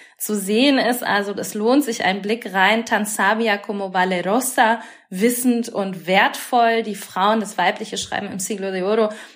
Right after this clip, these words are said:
also auch die Politik, das Instituto Cervantes empfindet es als wichtig. Und da versuche ich mich mit einzuordnen, denn es gab ja eben nicht nur männliche Normen und Ideale, sondern eben auch die, die man Frauen zugesprochen hat.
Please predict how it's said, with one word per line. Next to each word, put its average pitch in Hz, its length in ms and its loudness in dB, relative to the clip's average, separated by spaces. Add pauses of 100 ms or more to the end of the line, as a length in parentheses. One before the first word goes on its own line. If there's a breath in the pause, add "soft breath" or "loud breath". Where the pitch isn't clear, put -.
(120)
also 208 220 4
auch 220 180 4
die 220 120 -10
Politik, 208 580 -6
das 196 320 -4
Instituto 208 600 -2
Cervantes 196 840 2 (300 loud breath)
empfindet 269 460 6
es 214 120 0
als 196 220 2
wichtig. 208 320 -6
Und 214 220 -4 (340 loud breath)
da - 140 4
versuche 269 380 4
ich 247 120 0
mich 226 200 0
mit 220 180 -2
einzuordnen, 208 680 0
denn 202 180 0
es 175 140 -10
gab 175 240 -2
ja 180 120 -2
eben 185 520 -6
nicht 214 240 -2
nur 185 260 -2
männliche 208 960 0
Normen 202 540 4
und 190 200 -6
Ideale, 190 480 0
sondern 175 340 -8
eben 175 220 -12
auch - 160 -10
die, 180 220 -12
die 175 120 -10
man 165 200 -10
Frauen 165 500 -10
zugesprochen - 840 -6
hat. - 300 -14